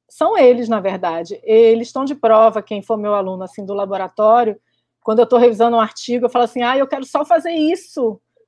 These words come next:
Isso é o que eu quero fazer." Não que eu não goste da aula, mas eu adoro escrever artigo e, e desenvolver ideias científicas, e também sinto muito essa sensação em sala de aula.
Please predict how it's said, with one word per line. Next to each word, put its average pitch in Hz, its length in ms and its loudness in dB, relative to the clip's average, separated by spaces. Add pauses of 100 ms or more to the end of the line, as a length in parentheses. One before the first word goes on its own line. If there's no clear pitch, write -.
Isso 294 140 -8
é - 20 -2
o 320 40 -10
que 349 80 -6
eu 330 80 -4
quero 320 180 0
fazer." 247 240 2
Não 240 140 2
que 349 80 0
eu 330 40 0
não 320 80 -2
goste 294 200 2
da 302 120 0
aula, 254 220 4
mas 240 160 -2
eu 269 120 -2
adoro 247 1000 2 (320)
escrever 233 840 4
artigo 240 840 -6
e, 220 200 -4 (340)
e 226 120 -12
desenvolver 233 680 0
ideias 233 440 0
científicas, 233 840 -6
e 247 80 -8
também 277 300 -4
sinto 302 340 -8
muito 285 360 -4
essa 302 160 -6
sensação 269 400 -6
em 269 40 -4
sala 262 300 0
de 254 160 0
aula. 160 440 2